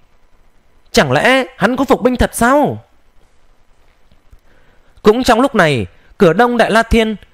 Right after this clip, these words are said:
Tịch Ứng Tình, Huyền Đô Tạo Hóa Đạo Quân chiến đấu đã gần kết thúc. Hai người đánh nhau đến nay bị thương rất nặng. Mặc dù Huyền Đô là đạo tôn, thực lực siêu mạnh, thế nhưng Bất Xá Thiên Công của Tịch Ứng Tình rất bá đạo.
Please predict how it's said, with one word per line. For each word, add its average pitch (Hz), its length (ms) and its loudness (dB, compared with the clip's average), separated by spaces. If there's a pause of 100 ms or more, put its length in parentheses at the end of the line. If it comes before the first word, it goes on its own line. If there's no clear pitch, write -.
(160)
Tịch 214 140 0
Ứng 226 180 -2
Tình, 165 280 0 (240)
Huyền 175 200 2
Đô 226 160 2
Tạo 175 180 0
Hóa 175 180 2
Đạo 254 200 -2
Quân 196 240 0 (200)
chiến 196 200 0
đấu 190 160 2
đã 220 180 -2
gần 160 200 -2
kết - 160 -4
thúc. 294 160 0 (600)
Hai 254 180 0
người 214 140 0
đánh 226 180 -2
nhau 226 180 2
đến 202 200 0
nay 220 240 0 (160)
bị 175 140 2
thương 208 240 0
rất 190 140 -2
nặng. 170 280 -2 (600)
Mặc 202 200 0
dù 190 160 0
Huyền 185 200 -2
Đô 247 200 2
là 214 160 2
đạo 165 140 0
tôn, 220 340 0 (240)
thực 202 140 2
lực 190 180 0
siêu 262 160 0
mạnh, 196 280 -2 (420)
thế 247 100 2
nhưng 214 240 -2
Bất 277 160 0
Xá 185 140 0
Thiên 226 200 -4
Công 208 260 0
của 175 140 -2
Tịch - 180 -4
Ứng 202 160 -4
Tình 160 280 -2 (220)
rất 254 220 -2
bá 190 140 2
đạo. 170 300 0